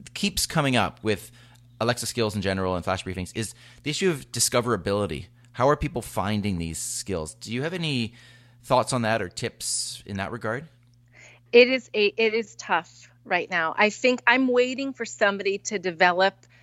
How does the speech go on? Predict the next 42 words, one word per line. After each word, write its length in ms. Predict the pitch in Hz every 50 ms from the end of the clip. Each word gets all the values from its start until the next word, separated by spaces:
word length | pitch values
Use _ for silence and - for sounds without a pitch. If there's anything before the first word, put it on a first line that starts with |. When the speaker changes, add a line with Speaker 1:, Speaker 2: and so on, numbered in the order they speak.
| - _ _ _ _ _ _ -
Speaker 2:
either 420 | 233 220 196 202 196 185 180 - - -
w-, 200 | 202 196 139 156
whether 260 | 214 220 208 202 208
it 80 | 196 -
be 100 | 196 175
a 80 | 165 170
website 560 | 170 202 202 202 - - 214 196 196 190 - -
or 180 | 220 226 233 233
perhaps 560 | - - 233 214 - 240 233 233 - - -
just 260 | - 220 214 - -
an 60 | 220 220
Alexa 460 | 214 202 202 190 196 - - - 233
skill 380 | - - - - 185 165 165 165
that 180 | 170 165 -
would 180 | 170 170 175 170
recommend, 720 | 180 170 170 - 202 185 180 175 175 175 175 180 170 - _ _
you 120 | - 208 175
know, 100 | 170 165 -
if, 220 | - 202 - - - -
if 220 | 233 233 - - 214
you're 200 | 208 214 214 208
listening 560 | 208 214 220 220 - - 214 202 196 196 185
to 340 | - - 208 196 185 185 180
these 260 | 170 208 233 247 226
daily 260 | - 202 180 170 170 170
flash 300 | - 180 160 165 - -
briefings, 500 | - 165 160 - 175 165 175 170 - -
maybe 240 | 165 160 160 170
you 120 | 160 175 175
would 120 | 180 185 196
like 260 | 190 208 208 - -
these 240 | - 247 269 233 -
daily 280 | - 160 127 139 165 170
flash 280 | - 135 123 - -
briefings. 340 | - 151 147 - 147 160 - - - - - - - -
But 140 | 226 214 247
there 140 | 240 233 - -
are 220 | 214 226 247 277
no 220 | 277 277 262 254
great 400 | 233 - 220 220 214 214 - _
discoverability 920 | - 202 - - - 202 202 202 202 202 202 185 202 202 208 208 180 160 156
tools 520 | - - 180 165 156 151 151 - - -